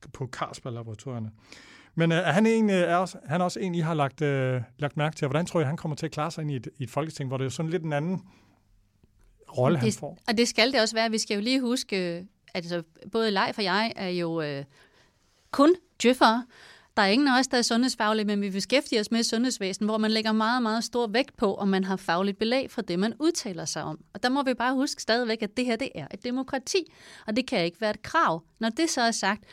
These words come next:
Speaker 2: så er det jo ikke nogen svaghed, at vi har folk siddende i Folketinget,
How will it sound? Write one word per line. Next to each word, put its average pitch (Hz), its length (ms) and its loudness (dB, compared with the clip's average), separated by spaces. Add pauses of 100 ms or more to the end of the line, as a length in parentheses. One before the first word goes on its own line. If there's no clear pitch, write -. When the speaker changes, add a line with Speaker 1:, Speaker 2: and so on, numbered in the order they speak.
(280)
Speaker 2:
så - 140 4
er 247 60 8
det 247 120 4
jo 220 60 6
ikke 285 180 6
nogen 262 160 4
svaghed, 240 600 2
at 185 160 -4
vi 185 60 -2
har 185 120 -2
folk 202 300 -2
siddende 294 460 4 (100)
i 202 80 -6
Folketinget, 190 600 -4